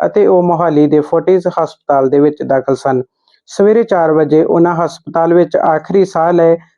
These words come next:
ਅਤੇ ਇਸ ਦੁਨੀਆ ਤੋਂ ਰੁਖਸਤ ਹੋ ਗਏ। ਜਸਵਿੰਦਰ ਭੱਲਾ ਦਾ ਅੰਤਿਮ ਸੰਸਕਾਰ ਤੇਈ ਅਗਸਤ ਯਾਨੀ ਕੱਲ੍ਹ ਨੂੰ ਇੱਕ ਵਜੇ ਮੋਹਾਲੀ ਦੇ ਵਿੱਚ ਹੋਵੇਗਾ। ਬਾਲ ਮੁਕੰਦ ਸ਼ਰਮਾ ਨੇ ਕਿਹਾ ਕਿ "ਮੇਰੇ ਲਈ ਇਹ ਘਾਟਾ ਬਰਦਾਸ਼ਤ ਕਰਨਾ ਬਹੁਤ ਮੁਸ਼ਕਲ ਹੈ।"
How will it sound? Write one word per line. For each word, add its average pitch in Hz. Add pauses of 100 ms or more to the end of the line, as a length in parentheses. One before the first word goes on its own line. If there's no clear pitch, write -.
(120)
ਅਤੇ 180 (140)
ਇਸ 190
ਦੁਨੀਆ 147 (100)
ਤੋਂ 143 (320)
ਰੁਖਸਤ 170
ਹੋ 175
ਗਏ। 127 (420)
ਜਸਵਿੰਦਰ 208
ਭੱਲਾ 196
ਦਾ 165 (280)
ਅੰਤਿਮ 185
ਸੰਸਕਾਰ 147 (140)
ਤੇਈ 165
ਅਗਸਤ 175 (420)
ਯਾਨੀ 196
ਕੱਲ੍ਹ 190
ਨੂੰ 185
ਇੱਕ 151
ਵਜੇ 139 (320)
ਮੋਹਾਲੀ 170
ਦੇ 147
ਵਿੱਚ 151
ਹੋਵੇਗਾ। 135 (480)
ਬਾਲ 196
ਮੁਕੰਦ 214
ਸ਼ਰਮਾ 185
ਨੇ 190
ਕਿਹਾ 180 (160)
ਕਿ 196
"ਮੇਰੇ 190
ਲਈ 196
ਇਹ 196 (100)
ਘਾਟਾ 160
ਬਰਦਾਸ਼ਤ 143
ਕਰਨਾ 139
ਬਹੁਤ 143
ਮੁਸ਼ਕਲ 143
ਹੈ।" 131